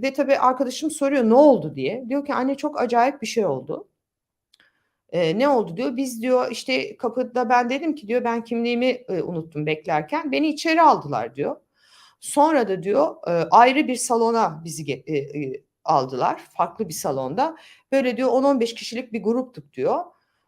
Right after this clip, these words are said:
E, "ve bize," diyor, "farklı bir sınav kitapçığı dağıtıldı." Parolaymış arkadaşlar, kimliğimi unuttum. Ee, ya inanılmaz bir şey ve bu çocuk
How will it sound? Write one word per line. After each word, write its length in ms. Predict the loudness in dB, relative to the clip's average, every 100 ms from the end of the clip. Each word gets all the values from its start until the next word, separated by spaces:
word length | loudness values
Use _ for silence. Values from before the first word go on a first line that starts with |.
| -2
E, 320 | 2 2 2
"ve 160 | -2 -4
bize," 280 | -6 -4
diyor, 160 | 2 0
"farklı 440 | 2 -2 0 -2
bir 280 | -2 -2 -6 -14
sınav 360 | -6 -2 -2
kitapçığı 480 | -2 -6 -6 -6 -8
dağıtıldı." 580 | -6 -8 -10 -20 -20 -20 _ _ _ _ _ _ _ 0
Parolaymış 560 | 2 4 2 0 -4
arkadaşlar, 680 | -4 -4 -2 -2 -2 -6 -8
kimliğimi 340 | -8 -4 -4 -4
unuttum. 640 | -6 -8 -10 -10 -10 -12 _ _ _ _ -20 _ _ -4
Ee, 60 | 0 0 0 -2 -6 -8 -8 -2
ya 200 | -4 0
inanılmaz 640 | 2 4 6 6 6 2
bir 40 | -2
şey 340 | -2 -2 0
ve 160 | 0 0
bu 120 | 0
çocuk 520 | 0 0 0 -4 -10